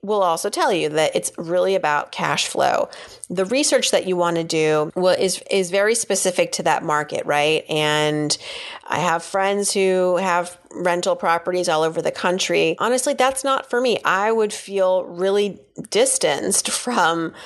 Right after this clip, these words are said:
that investment and, and, and kind of, I would wanna be on the grounds. That's just me. Of course, yeah, you can hire managers and property managers, but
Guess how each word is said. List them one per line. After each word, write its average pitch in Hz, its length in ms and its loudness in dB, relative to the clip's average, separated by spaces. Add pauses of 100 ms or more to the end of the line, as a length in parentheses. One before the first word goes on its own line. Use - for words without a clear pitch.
(240)
that 175 180 2
investment 175 640 0
and, 160 180 0
and, 170 240 0
and 160 360 -2
kind 180 160 0
of, 165 100 -2
I 165 120 2
would 165 260 -2
wanna 165 440 0 (120)
be 175 180 -2
on 170 180 0
the 147 80 0
grounds. 170 720 0
That's 160 180 -2
just - 240 0
me. 170 440 0 (300)
Of - 100 -20
course, - 240 -2
yeah, 165 120 2
you 165 100 0
can 180 120 -4
hire 151 260 2
managers 151 720 0
and 147 280 -4 (220)
property 165 320 -2
managers, 156 480 0
but 202 840 0